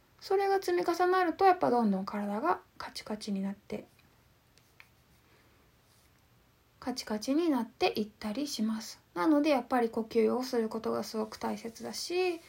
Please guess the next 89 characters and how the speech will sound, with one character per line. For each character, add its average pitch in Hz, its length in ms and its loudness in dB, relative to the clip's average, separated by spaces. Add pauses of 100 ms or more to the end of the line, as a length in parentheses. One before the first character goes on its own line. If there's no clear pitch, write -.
(360)
私 269 240 -2
が 240 280 2
た 220 120 -6
く - 80 -14
さ 220 120 -2
ん - 20 0
紹 285 220 0
介 330 180 2
し - 80 -4
て 320 100 -6
き - 80 -16
た 262 100 -8
セ 247 180 -4
ル 233 80 0
フ 226 120 -10
ケ 240 180 -4
ア 233 80 -4
の 294 220 2
ど 339 140 2
れ 359 120 0
か 330 140 2
一 277 220 -6
つ 269 100 -12
で 254 120 -2
も 226 180 0
い 233 80 -4
い 226 40 -2
の 233 160 -4
で、 262 180 2 (320)
日 285 140 -4
々 226 100 2
や 202 120 0
っ - 20 -10
て - 200 -2
い 208 80 -2
く - 100 -16
と、 349 440 2 (2000)
も 233 140 -2
う、 220 40 -4 (580)
ほ 262 120 0
ん 285 60 0
と 285 80 -8
そ 294 120 -2
れ 285 60 0
は 269 80 0
も 262 140 6
う - 20 0
訓 262 240 2
練 202 180 0
な 202 80 -4
ん 202 60 -4
で 214 80 -8
す - 100 -18
け 262 120 -4
ど、 370 140 4
日 262 160 -4
々 220 80 -6
や 220 120 0
っ - 20 -12
て 302 160 -2
い 294 80 -2
く - 80 -14
と、 381 140 2
自 311 180 -2
分 330 320 2
の 320 80 0
体 311 320 0
に 302 120 0
力 320 360 4
が 254 60 -2
入 320 160 -4
っ - 40 -12
て - 160 -4
い 226 60 6
る 220 80 0
こ 233 160 -6
と 320 80 2
に 254 160 4
気 - 160 -6
づ 262 160 -4
け 311 160 2
る 226 100 2
よ 202 140 0
う 185 40 -4
に 185 140 -6
な 190 140 -4
る 185 140 -8
の 185 120 -8
で、 247 340 2